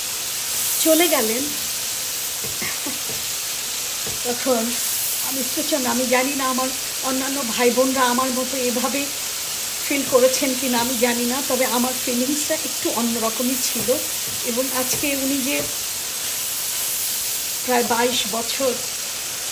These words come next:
উনি আমাদের মাঝখানে নাই, এই বাইশ বছরে মনে হয় যেন বাইশ হাজার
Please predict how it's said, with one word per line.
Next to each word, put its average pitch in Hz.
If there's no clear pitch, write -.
উনি 247
আমাদের 240
মাঝখানে 247
নাই, 214
এই 254
বাইশ 247
বছরে 247
মনে 247
হয় 269
যেন 269
বাইশ 247
হাজার 254